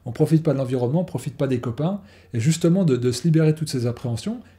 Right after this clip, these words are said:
Et je dirais, si toi tu penses qu'on peut avoir des commentaires négatifs, eh ben, avant de poster un commentaire négatif, petite adresse,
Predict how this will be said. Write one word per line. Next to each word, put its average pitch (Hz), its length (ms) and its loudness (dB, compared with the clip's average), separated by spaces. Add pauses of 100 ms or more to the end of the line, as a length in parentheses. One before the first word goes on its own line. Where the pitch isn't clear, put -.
Et 127 60 2
je 123 60 -2
dirais, 147 220 4
si 165 160 0
toi 175 160 2
tu 160 140 -2
penses 156 240 2
qu'on 131 80 -6
peut 131 80 -4
avoir 123 160 0
des 117 100 0
commentaires 120 380 -4
négatifs, 113 500 -6 (380)
eh 117 60 -4
ben, 127 280 0
avant 160 220 4
de 175 80 4
poster 160 260 2
un 131 120 0
commentaire 123 360 -4
négatif, 113 520 -4 (100)
petite - 220 -12
adresse, 127 340 -2